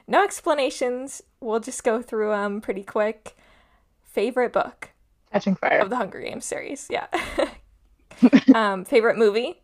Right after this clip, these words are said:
Speaker 2: Catching Fire. <laughs>
Speaker 1: Yeah, they're all gonna be Catching Fire.
Speaker 2: I know they're
Speaker 1: Favorite
Speaker 2: basic
Speaker 1: soundtrack?
Speaker 2: answers, but I don't care. Uh, actually, first one. First, first movie.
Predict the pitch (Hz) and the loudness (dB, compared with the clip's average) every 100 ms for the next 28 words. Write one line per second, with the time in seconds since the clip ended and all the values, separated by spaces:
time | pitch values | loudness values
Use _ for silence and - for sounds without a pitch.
0 | - - - 220 - - 294 403 302 571 | -2 -2 -2 -6 -2 2 4 6 8 8
1 | - - 269 _ _ _ _ _ - - | 8 4 2 _ _ _ _ _ -20 -20
2 | - - - - - - - 269 226 202 | -20 -20 -18 -16 -14 -12 0 6 6 6
3 | 180 214 - - - - 226 240 233 202 | -2 -4 -6 -6 0 4 6 6 6 6
4 | 196 196 202 202 208 - 214 190 180 170 | 6 6 4 6 8 8 2 -4 -8 -8
5 | 190 180 - 220 226 - 196 240 - 311 | -6 -4 2 6 6 6 4 4 4 4
6 | 302 302 - _ _ _ _ _ _ _ | 6 6 4 _ _ _ _ _ _ _
7 | _ _ _ _ _ _ _ _ - 220 | _ _ _ _ _ _ _ _ 4 4
8 | - 180 185 _ _ _ 208 190 - - | 4 -2 -4 _ _ _ 4 4 2 -6
9 | - 185 - 165 151 - | 2 2 2 0 2 0